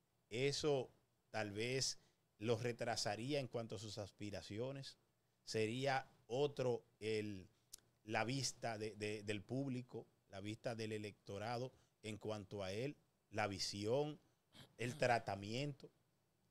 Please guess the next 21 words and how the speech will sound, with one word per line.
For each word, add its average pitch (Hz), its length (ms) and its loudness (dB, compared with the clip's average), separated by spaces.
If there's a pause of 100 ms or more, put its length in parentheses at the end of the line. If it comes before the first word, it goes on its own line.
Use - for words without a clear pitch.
(160)
Eso 156 340 6
es 151 380 2
digno 143 380 0
de 127 120 0
análisis 135 580 -2
y 120 140 0
entendemos 120 640 -2
que 110 180 0
él 113 120 -2
debe 127 200 0
ponderar 120 800 2 (440)
todas 123 440 2 (140)
estas 131 300 0
situaciones 117 680 -2
antes 151 500 4 (260)
de 135 260 2
que 120 320 -2 (120)
se 120 180 0
tome 107 400 2 (320)
esa 120 520 0
decisión. 92 720 -6